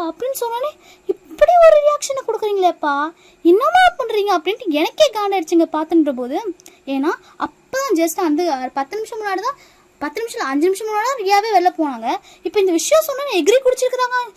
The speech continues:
சாக்லேட் வேணும்னு கேக்குறாங்க, அப்படி ஒரு குடி குடிக்கிறாங்க. எல்லாரும் கேர்ள்ஸ் எல்லாரும் அப்பா செம்ம சந்தோஷமா குடிச்சிட்டு இருக்காங்க. பாய்ஸ் அப்படியே ஷாக் ஆகி நின்னுட்டு இருக்காங்க. ஒரு பக்கத்தை பாரு, "என்னென்ன ஆட்டம் போட்டீங்கடா" அப்படின்னு சொல்லிட்டு நமக்கே தோணுச்சுல.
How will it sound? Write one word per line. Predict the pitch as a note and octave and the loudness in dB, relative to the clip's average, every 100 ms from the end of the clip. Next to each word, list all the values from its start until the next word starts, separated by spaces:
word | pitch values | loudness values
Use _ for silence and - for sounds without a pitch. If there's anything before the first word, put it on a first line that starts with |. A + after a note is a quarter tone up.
| - - | -20 -2
சாக்லேட் | G4 G#4+ C5+ B4+ | 0 0 -2 -6
வேணும்னு | B4+ B4+ B4 | -8 -8 -8
கேக்குறாங்க, | B4 B4 B4 B4 _ _ _ _ _ - | -4 -2 -2 -6 _ _ _ _ _ -4
அப்படி | D4 - - D5+ D#5+ D#5 | -4 -4 -2 4 6 6
ஒரு | C5 | 6
குடி | C5 | 2
குடிக்கிறாங்க. | C#5 B4+ A4+ G4+ G4 C#5+ _ _ - | 2 2 0 -2 -2 -6 _ _ -2
எல்லாரும் | E4 B4+ E5 F#5 F5 D#4+ | 2 4 8 8 8 4
கேர்ள்ஸ் | G#4 D5 A#4 | 2 0 -2
எல்லாரும் | G#4 C5+ C5+ | -2 -2 -2
அப்பா | - D5 - _ _ _ - | 0 -2 -2 _ _ _ -12
செம்ம | - D#4+ F#4 D#5+ E5+ | -2 0 2 0 0
சந்தோஷமா | C#5+ C#5+ D5 C5 | 0 -2 -2 -4
குடிச்சிட்டு | A4+ G#4 | -4 -6
இருக்காங்க. | F#4+ E4+ E4+ E4 | -4 -2 -2 -2
பாய்ஸ் | C#4+ G#4 C#5 G#4 | 0 0 2 0
அப்படியே | D#4 G#4 C5+ - | -2 0 2 4
ஷாக் | F4+ B4 B4 | 2 2 -2
ஆகி | A#4+ | -2
நின்னுட்டு | A#4 A#4+ A#4 | -4 -6 -4
இருக்காங்க. | G4+ E4 - _ - | -2 -4 -6 _ -6
ஒரு | D4 | -2
பக்கத்தை | D#4+ G4+ F4+ | -2 -2 -2
பாரு, | D#4+ - F4+ - | -2 -4 -16 -4
"என்னென்ன | C#4 D#4 F4+ E4 D#4 | 2 4 6 4 2
ஆட்டம் | A#4 D#5 C#5 | 0 -2 -2
போட்டீங்கடா" | C5 A#4+ A4+ G4+ F4+ | -2 -2 0 2 2
அப்படின்னு | D4+ F#4+ G#4 | 0 -2 -4
சொல்லிட்டு | F#4+ E4+ C#4 | -6 -2 0
நமக்கே | D4 F4+ A4+ | 0 -2 -4
தோணுச்சுல. | G#4 F#4 F#4 | -2 -2 -2